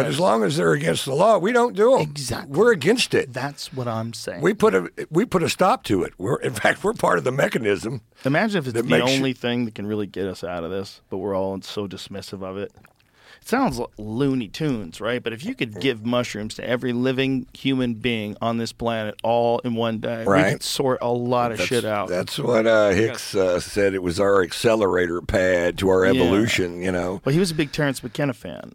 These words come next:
Speaker 1: and he quoted Terrence McKenna in his act. And Terrence McKenna was the guy who came up with that theory that the reason why human beings evolved is from mushrooms.
Speaker 2: Oh, okay.
Speaker 1: It's called the stoned ape theory. It's a crazy theory. What is
Speaker 2: I,
Speaker 1: federal
Speaker 2: I,
Speaker 1: scientists recommending easing restrictions on marijuana? Oh, I did see that.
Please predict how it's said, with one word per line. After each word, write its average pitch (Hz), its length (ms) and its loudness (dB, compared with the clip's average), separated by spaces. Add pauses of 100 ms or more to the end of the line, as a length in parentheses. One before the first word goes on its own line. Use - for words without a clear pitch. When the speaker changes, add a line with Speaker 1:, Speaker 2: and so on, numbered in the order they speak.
Speaker 1:
and 107 280 -8
he 127 160 -8
quoted 135 400 0
Terrence 120 260 -4
McKenna 117 300 -4
in 107 100 -4
his 107 140 -4
act. 117 240 -2
And 104 100 -14
Terrence 175 300 -4
McKenna 147 360 -2
was 117 180 -2
the 113 100 -10
guy 120 180 -2
who 117 60 -2
came 120 260 -2
up 117 160 -4
with 120 140 -8
that 110 380 -2 (220)
theory 151 520 -2
that 107 160 -6
the 120 100 -6
reason 135 440 -2
why 131 120 0
human 131 240 -2
beings 120 240 -2
evolved 107 640 -4
is 113 160 -4
from 120 240 -4
mushrooms. - 640 -4
Speaker 2:
Oh, 127 180 4
okay. - 180 -6
Speaker 1:
It's - 80 -6
called 131 180 0
the 120 80 -4
stoned 131 540 0
ape 127 240 -2
theory. 85 320 -8
It's - 80 -18
a - 40 -18
crazy 127 520 -4
theory. 95 420 -6 (840)
What 135 120 0
is 117 160 -4
Speaker 2:
I, - 20 -14
Speaker 1:
federal 147 260 0
Speaker 2:
I, - 20 -2
Speaker 1:
scientists 139 480 -2
recommending 127 600 0
easing 131 360 -2
restrictions 120 460 -4
on 110 100 -2
marijuana? 120 380 -2
Oh, 120 140 0
I 110 120 0
did 123 220 -4
see 127 140 -10
that. 107 280 -6